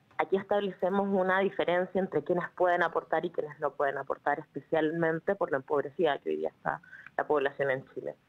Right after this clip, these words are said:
Un-, una segunda cuestión que es importante observar es que efectivamente la desafección y la baja participación democrática y ciu-, ciudadana que se está dando en estas elecciones deja la puerta abierta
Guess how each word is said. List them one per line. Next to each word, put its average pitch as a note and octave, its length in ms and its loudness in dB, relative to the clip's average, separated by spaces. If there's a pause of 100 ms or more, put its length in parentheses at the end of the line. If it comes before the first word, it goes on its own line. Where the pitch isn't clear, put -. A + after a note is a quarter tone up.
(560)
Un-, G#3 320 2
una B3+ 240 4
segunda B3 380 4
cuestión G#3+ 380 0
que G#3+ 120 -4
es G#3 60 -4 (340)
importante F#3+ 680 -2
observar D#3+ 680 -2 (560)
es G#3+ 140 2 (160)
que B3+ 260 4
efectivamente A3 1160 0 (800)
la E3 160 4
desafección F3+ 920 0
y D3 100 -6
la C#3+ 140 2
baja F#3+ 300 -2
participación E3+ 880 -2 (380)
democrática E3 960 0
y D3+ 60 -8
ciu-, D3 400 0 (100)
ciudadana E3 460 2
que - 140 -18
se - 100 -20
está - 180 -6
dando D3+ 240 -2
en C#3+ 80 -6
estas D#3 380 -8 (380)
elecciones F3 840 0
deja - 240 0
la C4 180 0
puerta A3+ 320 -2
abierta G#3 640 0